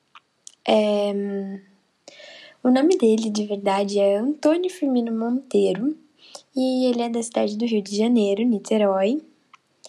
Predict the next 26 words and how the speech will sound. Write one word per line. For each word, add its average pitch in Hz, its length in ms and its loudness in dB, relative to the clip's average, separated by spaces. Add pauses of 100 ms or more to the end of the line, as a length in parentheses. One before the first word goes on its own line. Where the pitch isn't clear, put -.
(960)
É, 190 760 0 (260)
quer 208 80 2
dizer, 190 140 -2
ele 180 120 -4
é 208 60 -4
de 196 160 2
Niterói, 226 500 2
do 247 60 6
Rio 226 160 2
de 226 180 -4
Janeiro, 196 440 2
né? 190 180 -18 (1600)
Niterói 302 480 2 (120)
é 269 100 2
um 294 160 -2
bairro, 226 420 -4
né? 202 260 -12 (640)
Bom, 226 200 -4 (360)
eu 226 120 -4
não 247 160 -8
sei 208 180 -2
direito, 196 480 -4
sou - 160 -10
péssima 208 640 -2
em 214 180 -2
geografia, 208 880 -2